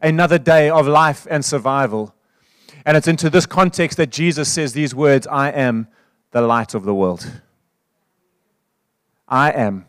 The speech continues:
the light of the world. Today,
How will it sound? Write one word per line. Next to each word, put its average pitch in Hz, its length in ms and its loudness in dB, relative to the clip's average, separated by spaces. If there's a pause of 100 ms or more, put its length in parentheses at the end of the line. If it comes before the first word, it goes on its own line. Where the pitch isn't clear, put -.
(120)
the 123 120 2
light 120 500 0 (480)
of 123 180 0
the 120 80 0
world. 104 540 -4 (2750)
Today, 139 560 2